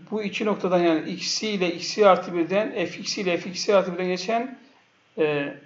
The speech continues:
bir doğru denklemi yazabilirsiniz. Ama buradaki adım aralıklarına h diyeceğiz arkadaşlar ve delta y i diyeceğiz burada. Y ekseni arasındaki uzaklık, yani f x i artı bir ile f x i arasındaki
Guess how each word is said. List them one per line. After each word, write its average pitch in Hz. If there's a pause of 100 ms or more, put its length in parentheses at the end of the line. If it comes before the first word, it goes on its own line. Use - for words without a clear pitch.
(720)
bir 170
doğru 185
denklemi 180 (280)
yazabilirsiniz. 175 (520)
Ama 196
buradaki 214
adım 202
aralıklarına 190 (640)
h -
diyeceğiz 151
arkadaşlar 160 (380)
ve 170
delta 208
y 190
i 196
diyeceğiz 147
burada. 156 (340)
Y 170
ekseni 175
arasındaki 170
uzaklık, 156
yani 170
f 202
x -
i 196
artı 170
bir 185
ile 160
f -
x -
i 190
arasındaki 170